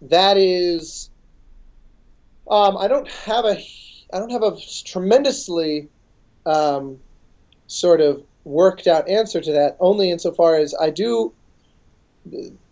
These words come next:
the score, like most of my scores, is not leitmotivic, meaning there aren't themes abounding for all these different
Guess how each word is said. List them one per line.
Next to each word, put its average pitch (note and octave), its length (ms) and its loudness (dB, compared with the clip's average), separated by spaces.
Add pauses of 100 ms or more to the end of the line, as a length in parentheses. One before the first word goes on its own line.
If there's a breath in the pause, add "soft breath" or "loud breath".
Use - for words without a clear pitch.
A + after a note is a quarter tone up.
the E3 100 -6
score, A#3 560 6
like F3 240 2
most G3 300 0
of E3+ 60 -8
my D#3+ 140 -6
scores, D3+ 380 -4
is D3 180 -8
not E3 360 0 (300)
leitmotivic, F3+ 1160 0
meaning D#3+ 520 -4
there D#3 220 6
aren't D#3+ 260 2
themes E3+ 840 -2 (760)
abounding D#3+ 720 0
for D3 280 -2
all D#3 140 2
these D3+ 180 -6
different D#3 360 -4